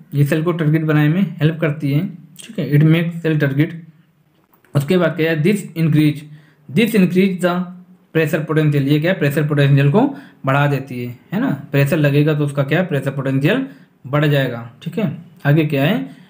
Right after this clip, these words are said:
pressure potential is usually positive। जो pressure potential होता है वो क्या होता है,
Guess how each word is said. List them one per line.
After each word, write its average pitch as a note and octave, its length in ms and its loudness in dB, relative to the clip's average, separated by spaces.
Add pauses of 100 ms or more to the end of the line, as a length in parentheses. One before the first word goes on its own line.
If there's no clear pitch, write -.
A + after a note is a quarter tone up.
(280)
pressure F3+ 380 0
potential F#3+ 440 0
is F3 180 4
usually E3+ 400 4 (480)
positive। D3 400 0 (1500)
जो F#3 100 4
pressure D#3 400 0
potential D#3 520 2
होता D3+ 220 2
है F3 400 -2 (320)
वो F#3 120 4
क्या D#3 200 2
होता C3+ 220 -4
है, G#3+ 220 0